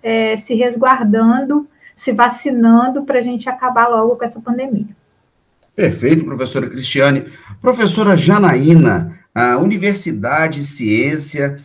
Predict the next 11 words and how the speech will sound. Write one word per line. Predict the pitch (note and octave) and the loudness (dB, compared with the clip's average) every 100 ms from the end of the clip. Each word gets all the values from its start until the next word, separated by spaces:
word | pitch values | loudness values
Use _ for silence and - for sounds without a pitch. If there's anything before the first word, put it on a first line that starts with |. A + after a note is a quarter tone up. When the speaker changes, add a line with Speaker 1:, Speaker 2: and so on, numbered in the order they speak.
| _ - | _ -8
Speaker 2:
sendo | - D#3 D#3+ C#3 | -2 0 0 -2
fortemente | - E3+ - - C3 A#2+ A#2+ C3 C#3+ | 0 0 0 -4 -6 -2 -2 -4 -8
atacadas | A#2 C3 C3 A2 G2+ G#2 A2 G#2 | -8 -8 -6 -2 -2 -2 -6 -6
por | - - C#3+ B2+ | -10 -4 -2 -2
movimentos | C#3 C#3+ G2+ A2+ B2 - | -2 -2 0 0 0 -2
negacionistas, | A#2+ A2+ B2 - A#2 A2 C3+ - A#2 | -2 0 -2 -2 -2 -2 -2 -4 -2
apesar | C3+ - A#2 G#2 C3 C#3 C#3 _ _ | -2 -2 -4 0 0 0 -4 _ _
de | C3+ C#3 | -2 -2
toda | - - A#3 G#3+ F#3+ | -4 0 2 4 4
a | |
importância | F3+ E3+ D#3+ A2 - C3+ D#3+ E3 D#3+ A#2+ | 4 2 0 0 -2 4 6 4 0 -4